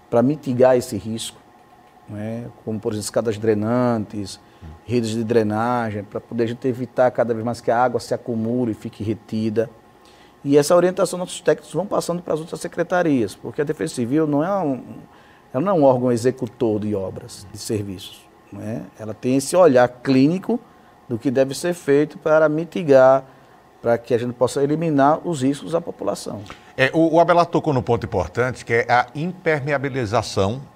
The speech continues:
Speaker 2: né, é, da cidade com o asfalto, com as construções, né? O solo, o asfalto não absorve a água. Por isso que a drenagem é tão importante, né? E por isso também que a participação da população é decisiva, né?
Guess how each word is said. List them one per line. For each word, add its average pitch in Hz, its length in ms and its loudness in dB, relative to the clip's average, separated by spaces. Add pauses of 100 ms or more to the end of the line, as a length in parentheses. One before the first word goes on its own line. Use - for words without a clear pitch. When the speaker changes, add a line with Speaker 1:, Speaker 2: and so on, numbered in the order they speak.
(140)
Speaker 2:
né, 98 360 -2 (120)
é, 82 160 -8
da 107 160 2
cidade 113 600 2 (120)
com 98 200 -2
o 95 60 2
asfalto, 92 680 -2
com 87 60 -6
as 85 140 -8
construções, 92 840 -6
né? 92 260 -6 (160)
O 62 60 -14
solo, 107 420 -4
o 92 80 -4
asfalto 110 280 -4
não 147 60 -6
absorve 104 460 -2
a 85 80 0
água. 85 200 -2 (360)
Por 107 80 -8
isso 107 100 -8
que 156 60 2
a 143 40 2
drenagem 123 840 2
é 87 120 -8
tão 110 180 -6
importante, 107 720 -2
né? 98 140 -6 (360)
E 170 80 -6
por 233 200 4
isso 277 240 4
também 156 640 2
que 175 440 -4
a 156 80 4
participação 175 600 2
da 185 100 4
população 185 680 2
é 143 40 0
decisiva, 85 560 -6 (580)
né? 113 220 -4